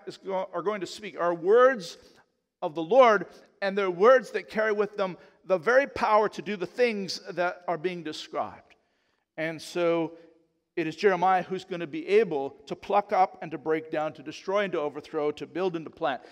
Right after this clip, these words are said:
Now, of those six, four are negative. Okay? Pluck up, break down, destroy, and overthrow are all negative. They're all pointing,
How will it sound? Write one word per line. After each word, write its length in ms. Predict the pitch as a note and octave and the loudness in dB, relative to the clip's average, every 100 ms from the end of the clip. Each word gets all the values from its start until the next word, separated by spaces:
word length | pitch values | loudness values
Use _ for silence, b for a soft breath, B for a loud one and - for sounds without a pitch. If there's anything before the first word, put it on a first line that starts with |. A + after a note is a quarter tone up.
| B | B
Now, 140 | - F#3+ | -6 -2
of 160 | A3 | 0
those 180 | A3+ G3+ | 2 2
six, 400 | - - - - | -2 -2 -2 -4
four 280 | - A#3 A#3 | -2 2 2
are 120 | G3+ | 0
negative. 720 | F#3 F#3 E3 - B2+ - _ _ _ _ _ _ _ _ _ _ _ _ _ F#3 | -2 -2 -4 -6 -16 -16 _ _ _ _ _ _ _ _ _ _ _ _ _ -8
Okay? 180 | F3+ F3+ _ _ _ _ _ | -8 -10 _ _ _ _ _
Pluck 220 | - G#3 A#3+ | 0 2 6
up, 240 | G#3+ - | 4 2
break 240 | F#3+ G3 | 0 0
down, 220 | G3 F#3 F3+ | 2 2 2
destroy, 360 | E3 - G3 | -4 -4 -2
and 80 | F#3 | -2
overthrow 340 | E3+ E3 - D3+ | -4 -6 -4 -4
are 80 | D3+ | 0
all 440 | F3+ G3+ G#3+ - | 2 2 0 -6
negative. 540 | E3+ E3 F#3+ A3 A3+ F3 | -8 -2 -2 -2 -2 -2
They're 120 | E3 | 0
all 200 | F3+ A3+ | 2 2
pointing, 560 | - - A3 G#3 G3+ | 0 0 2 2 -4